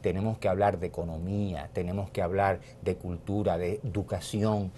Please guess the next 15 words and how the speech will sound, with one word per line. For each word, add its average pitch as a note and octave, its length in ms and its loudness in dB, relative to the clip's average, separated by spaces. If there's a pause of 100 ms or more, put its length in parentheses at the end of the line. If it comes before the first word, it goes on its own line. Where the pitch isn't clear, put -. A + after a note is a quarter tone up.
(200)
de G2 160 -4
hospitales. G#2 1120 6 (1300)
Y, C#3 120 6
por B2+ 220 12
supuesto, B2 600 8 (100)
abordar D#3 840 12 (280)
los G#2 280 0
temas C#3+ 320 6
preventivos A#2+ 1000 6
de G2+ 80 8
la F2+ 140 4
política A2+ 480 4
criminal, G#2+ 640 2 (500)
que G2 120 4
son F#2+ 420 10